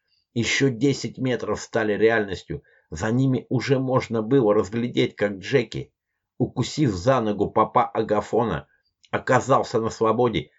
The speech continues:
и с огромной скоростью помчался навстречу к Демьяну.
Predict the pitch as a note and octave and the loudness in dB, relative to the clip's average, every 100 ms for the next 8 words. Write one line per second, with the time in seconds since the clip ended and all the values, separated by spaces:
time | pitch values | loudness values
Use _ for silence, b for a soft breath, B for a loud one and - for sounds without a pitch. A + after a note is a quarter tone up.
0 | b - B2+ C3+ A#2 C#3 C#3 B2+ A#2+ - | b -4 -2 0 2 4 4 2 -2 -2
1 | C3 A#2+ - - - A2 G#2 A#2+ G#2+ - | 2 2 2 -2 0 0 2 0 0 -2
2 | G2+ G2 - G#2 G#2 - F#2 F#2+ F#2 F#2+ | -4 -4 -4 0 0 2 -6 -4 -4 0
3 | F#2 E2+ C#2+ | 0 0 -4